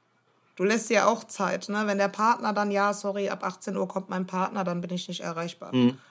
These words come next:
Speaker 1: Aber bei mir weiß man einfach, die hat ja nie einen Partner.
Speaker 2: Mhm.
Speaker 1: So, die ist dann erreichbar, ne? Und das ist so ein Punkt, wo ich sage Folgendes: Wir sind erreichbar, aber wenn du zwei Wochen brauchst,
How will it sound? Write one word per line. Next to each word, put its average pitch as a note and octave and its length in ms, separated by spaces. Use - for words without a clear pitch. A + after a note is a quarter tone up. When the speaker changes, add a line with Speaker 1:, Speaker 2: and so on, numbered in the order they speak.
Speaker 1:
Aber G#3 200
bei G#3+ 140
mir A#3+ 220
weiß B3 240
man A3 100
einfach, G3 380
die F#3 120
hat A#3 140
ja G3+ 100
nie E3 120
einen E3 100
Partner. F#3 500
Speaker 2:
Mhm. A#2+ 200
Speaker 1:
So, F#3+ 440
die F#3+ 200
ist C4 160
dann G#3 140
erreichbar, D#3 680
ne? G3+ 200
Und G3 300
das F#3+ 180
ist - 180
so A3 80
ein G3+ 140
Punkt, G#3+ 300
wo G3 80
ich A#3 220
sage G3+ 340
Folgendes: F3 640
Wir E3+ 80
sind F#3 160
erreichbar, A3 640
aber F3+ 200
wenn F#3 140
du C#4+ 220
zwei C#4 300
Wochen C4 280
brauchst, G#3+ 520